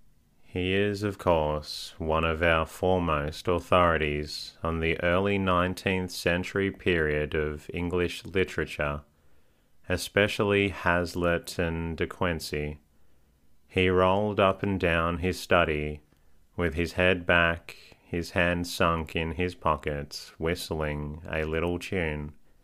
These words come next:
Very wonderful he seemed to Henry then. He was the most completely careless of optimists,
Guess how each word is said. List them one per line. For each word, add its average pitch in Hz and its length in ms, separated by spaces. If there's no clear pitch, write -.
Very 90 320
wonderful 82 840
he 85 180
seemed 90 720
to - 160
Henry 90 400
then. 78 480
He 95 200
was 98 200
the 101 120
most 98 520
completely 98 680
careless 80 640
of 78 100
optimists, 76 840